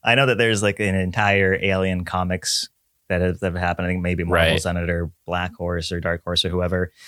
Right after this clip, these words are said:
Speaker 1: And I know James has had a handful of them too. I think he used to have them before he
Speaker 2: Mm-hmm.
Speaker 1: actually probably does. He has that huge just wall
Speaker 2: Lots
Speaker 1: of
Speaker 2: of sh-,
Speaker 1: books.
Speaker 2: well, lots of bookshelves.
Speaker 1: Yeah, I've heard some of them are pretty good.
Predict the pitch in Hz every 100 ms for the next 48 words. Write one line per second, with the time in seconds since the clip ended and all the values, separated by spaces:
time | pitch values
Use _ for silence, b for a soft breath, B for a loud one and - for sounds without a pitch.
0 | B B - 90 92 95 139 165 101 156
1 | - 95 90 87 95 92 95 85 90 85
2 | 101 90 98 95 87 92 87 85 85 80
3 | 80 82 80 78 76 - - 110 104 95
4 | 240 139 117 175 92 104 139 120 147 95
5 | - 113 120 104 - - - 98 - _
6 | _ _ 85 85 98 107 98 87 82 95
7 | 98 90 95 - 87 92 - 71 76 -
8 | 95 110 170 156 131 139 135 123 123 120
9 | 139 107